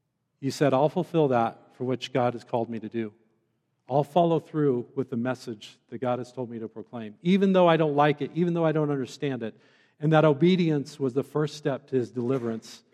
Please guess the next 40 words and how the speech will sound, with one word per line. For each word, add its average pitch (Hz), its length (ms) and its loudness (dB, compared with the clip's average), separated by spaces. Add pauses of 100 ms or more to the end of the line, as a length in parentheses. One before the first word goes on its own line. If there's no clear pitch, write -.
(420)
out 123 140 -4
of 120 80 -6
the 123 80 -8
whale. 117 300 -4
For - 160 -10
many 147 260 0
of 147 100 -2
you 147 100 0
this 127 280 -6
morning, 143 440 -4 (560)
I 113 100 -6
believe 143 380 4
that 135 140 0
there's 135 180 2
some 131 180 -4
things 151 380 0
that 127 180 0 (400)
you're 139 180 4
just 175 220 6
wrestling 139 500 4
with 131 180 2
in 131 100 2
your 120 120 -4
heart, 143 480 2 (880)
uh, 117 40 -20 (800)
whether 139 420 2
it's - 380 -6 (220)
something 156 440 0
in 143 100 -2
Scripture 170 680 0
or 123 60 0
something 151 340 -6
that 127 140 -6
God 139 280 0
has 131 120 -4
already 135 280 -2
asked 147 340 -2
you 165 80 -4
to 151 120 -6
do. 160 360 -2